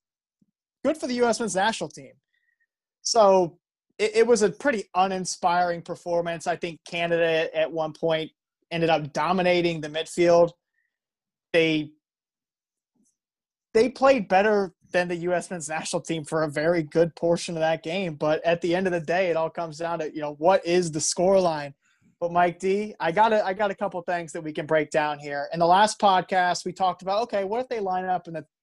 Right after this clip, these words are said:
three four one two? We don't wanna see them line up with D K and Zardes because they're not necessarily similar players,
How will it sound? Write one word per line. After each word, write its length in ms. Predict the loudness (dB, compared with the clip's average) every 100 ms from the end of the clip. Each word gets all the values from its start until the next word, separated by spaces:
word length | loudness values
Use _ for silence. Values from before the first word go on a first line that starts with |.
| 0
three 160 | 2
four 240 | 4 4 4
one 260 | 4 0
two? 360 | 2 4 4 0 _ _ _ _ _
We 100 | 0
don't 180 | 0 2
wanna 140 | 0
see 260 | -2 -4 -6
them 320 | -6 -6 -6
line 260 | -4 -4 -4
up 180 | -6 -4
with 240 | -6 -4
D 120 | 0 0
K 280 | 2 2
and 120 | 2 2
Zardes 600 | 4 6 6 4 2 -2
because 640 | -8 -4 -2 -2 -4 -8 _ _ _ _ _
they're 140 | 0 4
not 300 | 4 2 0
necessarily 760 | -4 -4 -4 -2 -2 -6 -10 -16 _ _ _ -12
similar 640 | -8 -6 -2 2 4 4
players, 580 | 2 2 2 4 0 -2